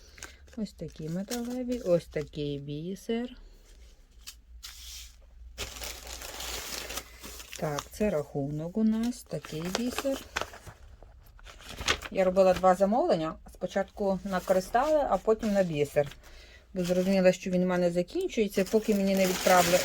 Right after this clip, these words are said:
одне, я отримала зразу два. Замовила ще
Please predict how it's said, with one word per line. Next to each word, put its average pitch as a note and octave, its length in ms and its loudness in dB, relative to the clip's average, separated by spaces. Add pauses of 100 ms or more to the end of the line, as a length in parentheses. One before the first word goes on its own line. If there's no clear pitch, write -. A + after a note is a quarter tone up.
одне, A3 200 2 (140)
я C4+ 220 4
отримала G#3 540 4
зразу F#3 300 2
два. D3 400 0 (1800)
Замовила F#3 800 8
ще F3 360 6